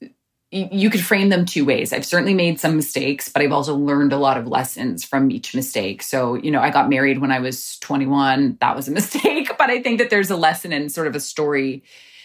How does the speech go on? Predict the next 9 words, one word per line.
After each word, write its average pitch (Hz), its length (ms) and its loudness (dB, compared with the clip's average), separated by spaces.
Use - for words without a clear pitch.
in 220 200 4
there. 135 440 2
Um, 147 420 2
so 180 220 -2
now 175 340 2
I'm 170 240 0
sort 170 240 -2
of 156 360 -4
approaching 170 1200 -2